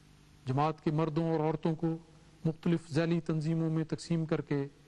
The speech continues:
अपने अपने दायरे कार में मुतहर्रिक और फाल बनाना भी आपका एक अजीम कारनामा है। उन्नीस सौ बाईस में लजना और उन्नीस सौ अट्ठाईस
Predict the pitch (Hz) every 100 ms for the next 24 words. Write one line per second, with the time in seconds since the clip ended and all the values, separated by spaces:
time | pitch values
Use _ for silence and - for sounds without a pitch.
0 | - - 175 - 190 185 - 175 165 156
1 | 151 156 147 147 147 151 139 - 160 143
2 | 131 - - - - 131 - 147 151 139
3 | 139 135 131 123 117 - - - - 135
4 | 143 - 143 131 127 175 196 170 131 120
5 | 101 - - - - - - - - -
6 | - - - 160 170 160 165 143 151 156
7 | - 147 147 151 160 165 - - - -
8 | - - 135 135 160 170 165 165 151 -
9 | 165 165